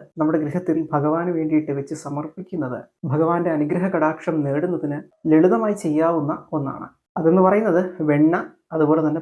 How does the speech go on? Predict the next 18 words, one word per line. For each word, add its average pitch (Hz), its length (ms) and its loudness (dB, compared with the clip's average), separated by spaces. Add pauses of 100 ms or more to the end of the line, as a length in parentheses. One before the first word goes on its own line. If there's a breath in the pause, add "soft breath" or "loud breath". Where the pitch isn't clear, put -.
പഞ്ചസാര. 147 480 -6 (260)
ഇത് 175 140 4
രണ്ടും 196 240 0 (160)
ചെറിയ 202 260 4
രണ്ട് 190 240 0
ബൗളുകളിലാക്കിയിട്ട് 165 920 0 (220)
ഭഗവാന് 175 440 4
നമ്മൾ 185 240 -2
വെച്ച് 156 220 -6
സമർപ്പിക്കുകയാണ് 147 920 -2
എങ്കിൽ - 240 -12 (180)
അത് 147 100 2 (120)
ഏറെ 196 160 2 (100)
ഐശ്വര്യപ്രദമാണ്. 139 760 -2 (240)
ഇതിനോടൊപ്പം 185 520 6
തന്നെ 190 180 2 (360)
കർപ്പൂരം 185 480 2
തെളിയിച്ച് 165 420 0